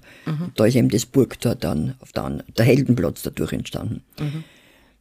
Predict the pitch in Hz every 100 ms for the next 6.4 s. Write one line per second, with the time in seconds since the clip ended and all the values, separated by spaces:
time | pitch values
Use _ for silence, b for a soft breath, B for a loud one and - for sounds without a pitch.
0 | - 226 - 226 196 156 151 147 156 -
1 | 190 156 196 - - - 170 - - -
2 | 214 190 - - 87 107 - - 156 196
3 | - _ _ - 147 113 82 - 92 85
4 | - - 139 139 85 156 87 90 127 -
5 | _ _ _ _ _ _ _ _ _ _
6 | - - -